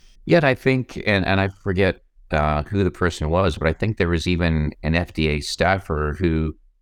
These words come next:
clarified that they're not looking for a hundred percent, right? Um, and so that's where I think, a-,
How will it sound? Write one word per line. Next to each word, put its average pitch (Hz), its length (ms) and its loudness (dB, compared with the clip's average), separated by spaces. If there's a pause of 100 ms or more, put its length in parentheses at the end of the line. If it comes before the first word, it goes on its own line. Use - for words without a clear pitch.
(340)
clarified 92 640 2
that - 200 0
they're 113 120 2
not 120 180 2
looking 107 300 0
for 90 200 0
a 85 40 0
hundred 92 320 0
percent, 82 440 -2 (1000)
right? 71 260 -2 (640)
Um, 78 500 2
and 90 160 0
so 92 160 0
that's 98 240 0
where 92 140 2
I 90 80 2
think, 85 320 -2
a-, - 160 -2